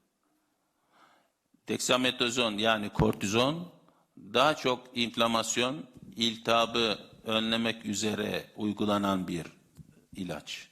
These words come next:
Ve bu ilaç yapılan çalışmada da ayakta olan hasta için değil,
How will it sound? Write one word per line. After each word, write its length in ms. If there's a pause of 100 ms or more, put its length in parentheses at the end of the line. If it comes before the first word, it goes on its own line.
(540)
Ve 180
bu 100
ilaç 540 (540)
yapılan 400
çalışmada 640
da 340 (580)
ayakta 380
olan 400
hasta 360
için 340
değil, 360